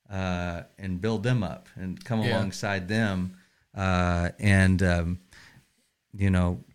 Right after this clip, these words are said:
Speaker 2: Apostles can
Speaker 1: apostles and
Speaker 2: have
Speaker 1: prophets don't like hearing this sometimes,
Speaker 2: They can
Speaker 1: but
Speaker 2: have a pastor? An
Speaker 1: they
Speaker 2: apostle
Speaker 1: can be
Speaker 2: can have a
Speaker 1: past-, they can be pastored.
Speaker 2: A prophet can be pastored?
Speaker 1: Oh my goodness, yes. And, uh,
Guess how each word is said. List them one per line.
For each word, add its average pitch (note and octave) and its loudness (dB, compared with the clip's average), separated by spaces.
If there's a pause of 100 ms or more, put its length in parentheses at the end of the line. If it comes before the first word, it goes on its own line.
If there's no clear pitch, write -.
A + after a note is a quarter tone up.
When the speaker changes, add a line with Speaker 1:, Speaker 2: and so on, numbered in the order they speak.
(140)
Speaker 2:
Apostles C#3 2
can C#3+ 6
Speaker 1:
apostles B2+ 8
and C3+ 10
Speaker 2:
have C3 6
Speaker 1:
prophets C3+ 6
don't B2+ 6
like A2 6
hearing C#3+ 8
this G#2+ 6
sometimes, G2+ 4
Speaker 2:
They C#3 6
can A2 6
Speaker 1:
but C#3+ 10
Speaker 2:
have C#3+ 6
a B2+ 4
pastor? F#3 2 (720)
An C#3+ 2
Speaker 1:
they C#3+ 2
Speaker 2:
apostle D3+ 8
Speaker 1:
can E3 6
be E3 8
Speaker 2:
can - 10
have C3 8
a C#3 10
Speaker 1:
past-, D#3+ 4
they D3 6
can D3 6
be B2+ 8
pastored. C3+ 2 (120)
Speaker 2:
A C3+ -4
prophet E3+ 2
can F#3 2
be D#3 0
pastored? C#3 -2
Speaker 1:
Oh F3+ 2
my C#3+ 2
goodness, C#3+ 0
yes. F#2 2
And, A2+ 8
uh, G2 8